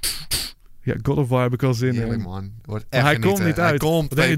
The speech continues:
Speaker 2: Peter.
Speaker 1: Detroit
Speaker 2: Dat is
Speaker 1: Become
Speaker 2: echt
Speaker 1: Human.
Speaker 2: de dream.
Speaker 1: Wat wordt de echte dream?
Speaker 2: K-,
Speaker 1: God of War is eigenlijk,
Speaker 2: God of War.
Speaker 1: eh, gewoon God of War dit jaar is de dream.
Speaker 2: Ja.
Speaker 1: En nog een dream is, eh, nou, eigenlijk is het een, eh,
Speaker 2: Double Dream?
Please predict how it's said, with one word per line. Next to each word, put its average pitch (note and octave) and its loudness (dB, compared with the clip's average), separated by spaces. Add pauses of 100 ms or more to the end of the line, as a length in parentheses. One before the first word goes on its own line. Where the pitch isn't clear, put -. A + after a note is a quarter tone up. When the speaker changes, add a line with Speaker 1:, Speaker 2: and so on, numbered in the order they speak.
Speaker 2:
Peter. F#3 6
Speaker 1:
Detroit F#3 2
Speaker 2:
Dat E3 4
is C#3 2
Speaker 1:
Become F3+ 4
Speaker 2:
echt F#3 6
Speaker 1:
Human. F3 4 (100)
Speaker 2:
de D3+ 0
dream. B2+ 0 (460)
Speaker 1:
Wat F#3+ 6
wordt G3+ 4
de - -2
echte D3+ 2
dream? A2 0 (760)
Speaker 2:
K-, - -20 (280)
Speaker 1:
God D3 6
of E3 2
War E3+ 2
is E3+ 0
eigenlijk, D#3+ 0
Speaker 2:
God - 0
of G3 0
War. - 2
Speaker 1:
eh, E3 6
gewoon F3 2
God E3 4
of D#3+ 0
War E3 4
dit D3+ -2
jaar D3+ 4
is F#3 -2
de E3+ -4
dream. F#3 0
Speaker 2:
Ja. G2 -4 (140)
Speaker 1:
En C#3+ 2
nog E3+ 2
een F3+ 2
dream D#3+ 4
is, C#3+ 2
eh, D3 2
nou, C3 -2
eigenlijk F3 2
is D3 0
het C3 -8 (760)
een, B2+ -2
eh, B2 2
Speaker 2:
Double A#2 0
Dream? D3+ -6